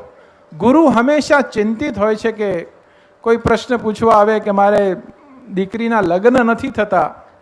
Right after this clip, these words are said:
તો મહારાજ શ્રી હાથ ઉપર કરીને કહે કે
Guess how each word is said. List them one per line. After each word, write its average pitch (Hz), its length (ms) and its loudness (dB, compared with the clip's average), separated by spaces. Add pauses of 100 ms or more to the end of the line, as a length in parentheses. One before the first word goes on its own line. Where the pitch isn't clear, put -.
(1600)
તો 196 100 0
મહારાજ 175 400 4
શ્રી 214 180 -4
હાથ 196 280 2
ઉપર 190 260 2
કરીને 180 360 -4
કહે 185 220 -2
કે 160 360 -4